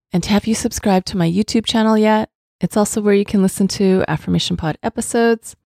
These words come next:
as well as some other goodies. Subscribe today by going to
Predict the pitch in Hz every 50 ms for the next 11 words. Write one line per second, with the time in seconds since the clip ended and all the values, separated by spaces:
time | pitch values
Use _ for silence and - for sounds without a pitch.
0 | _ _ - - 196 - 202 202 220 233 - - 240 220 214 214 214 214 - 190
1 | 180 180 175 175 180 - - - _ _ _ _ _ _ - - 180 - - -
2 | 180 156 156 - - 165 - - 214 214 214 214 - 180 160 - 170 156 151 143
3 | 139 - - - 214 202 196 190 185 175